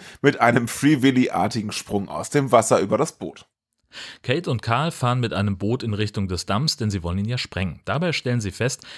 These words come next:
Speaker 2: dass sie nicht mal nah genug rankommen, um das Dynamit anzubringen, weil etliche Bullenhaie den Damm regelrecht bewachen. Mit ein bisschen Fischabfall können sie aber die Haie ablenken und das Dynamit am Damm anbringen. Leider übersehen sie dabei,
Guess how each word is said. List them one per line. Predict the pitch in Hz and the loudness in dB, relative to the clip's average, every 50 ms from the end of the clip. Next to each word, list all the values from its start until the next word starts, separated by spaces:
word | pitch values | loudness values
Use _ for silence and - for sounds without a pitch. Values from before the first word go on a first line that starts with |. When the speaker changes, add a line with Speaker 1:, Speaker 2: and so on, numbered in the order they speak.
| - - | -16 -8
Speaker 2:
dass | - 117 110 - | -6 -4 -4 -2
sie | 113 | -2
nicht | 110 131 151 - - | -2 -2 -2 -4 -2
mal | 131 113 110 | -2 -2 0
nah | 104 104 107 120 143 | 0 0 -2 -2 -2
genug | 131 120 110 104 98 - | -2 0 -2 -2 -2 -2
rankommen, | 95 101 139 151 - - 104 98 98 98 | -2 0 0 -2 -2 0 0 0 0 0
um | - 123 131 | 0 0 0
das | 117 107 98 | 0 -2 -2
Dynamit | - - 107 101 95 98 98 101 | -2 -2 0 0 0 0 -2 -4
anzubringen, | - - 127 131 - 98 - - 82 82 92 110 - - - - - - | -4 -4 -4 -4 -4 -6 -6 -6 -4 -2 -2 -2 -4 -6 -20 -18 -8 -4
weil | 90 90 90 | -2 -2 -2
etliche | - - - - 113 - 107 90 | -2 -4 -2 -2 -2 -2 -2 -4
Bullenhaie | 85 92 95 113 127 127 107 95 98 101 104 104 101 | -2 0 0 0 2 0 0 0 0 0 0 0 0
den | 101 92 92 | -2 -4 -2
Damm | 87 90 90 98 101 | -2 -2 -2 0 0
regelrecht | 95 90 90 90 95 87 80 82 - - - | 0 -2 -2 -2 -2 -4 -4 -4 -6 -4 -6
bewachen. | 110 92 87 78 - - - - - - - - - - _ - | -4 -2 -2 -4 -4 -4 -12 -16 -20 -20 -20 -20 -20 -20 _ -8
Mit | 98 92 | -6 -4
ein | 95 92 123 | -4 -2 -2
bisschen | 180 - - 156 127 | -4 -2 -2 -2 -2
Fischabfall | - - 185 - - - 95 90 - - 87 82 78 - | -2 -2 -2 -2 -2 -4 -4 -6 -6 -6 -6 -4 -4 -4
können | - 120 131 175 175 | -2 -2 0 0 0
sie | 139 123 82 | -2 -2 -4
aber | 95 107 107 | -4 -4 -4
die | 90 90 92 87 | -4 -4 -4 -4
Haie | 104 120 143 139 - - | -2 -2 -2 -2 -2 -2
ablenken | 113 - - 147 143 151 - 165 170 170 - - - - - | -4 -4 -2 -4 -4 -2 -2 -2 -4 -4 -4 -10 -20 -12 -6
und | - 120 110 | -4 -2 -2
das | 110 - - | 0 -2 0
Dynamit | 127 113 110 101 95 107 120 - - - | 0 0 2 2 2 0 -2 -4 -6 -4
am | 104 107 110 101 | -2 -2 -2 -2
Damm | - 95 92 98 101 101 | -2 -2 -2 -2 -2 -2
anbringen. | - 98 95 90 87 - 69 73 69 80 _ _ - | -4 -4 -4 -4 -6 -8 -10 -10 -12 -14 _ _ -8
Leider | 73 82 104 131 147 139 - | -4 -2 -2 0 -2 -2 -2
übersehen | 123 110 104 92 95 131 175 190 | -2 -2 -2 0 0 0 0 0
sie | 127 101 | 0 0
dabei, | 90 85 - 76 78 95 - | -2 -2 -2 0 0 0 -2